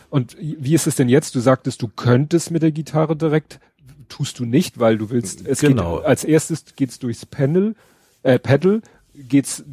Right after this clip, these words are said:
Speaker 1: dann in den Rechner oder noch durch die Vorstufe und dann in den Rechner oder durch die Endstufe und dann in den Rechner?
Speaker 2: Ähm, ich hab mir mein Setup so gebastelt, dass ich damit, wenn Corona wirklich mal irgendwann vorbei sein sollte, auch wieder an Bandproben teilnehmen kann.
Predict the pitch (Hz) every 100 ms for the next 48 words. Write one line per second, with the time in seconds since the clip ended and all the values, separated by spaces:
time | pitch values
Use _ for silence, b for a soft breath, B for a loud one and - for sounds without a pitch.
0 | 120 _ - 127 208 220 196 190 180 -
1 | 156 143 135 123 127 127 - 151 190 -
2 | 196 196 156 165 175 170 160 175 151 135
3 | - - 135 - 127 113 101 98 98 95
4 | - 92 90 _ _ _ - 117 113 113
5 | 110 104 - _ _ 123 143 160 156 117
6 | 143 160 160 - 143 156 - 143 - 160
7 | 139 117 113 - 113 123 - - _ _
8 | _ _ _ _ _ - 110 107 127 156
9 | - - - - 120 113 123 113 107 156
10 | 139 113 98 92 104 107 110 104 98 90
11 | 98 98 95 90 101 117 - 98 87 76
12 | 82 107 117 131 135 143 139 139 139 139
13 | 160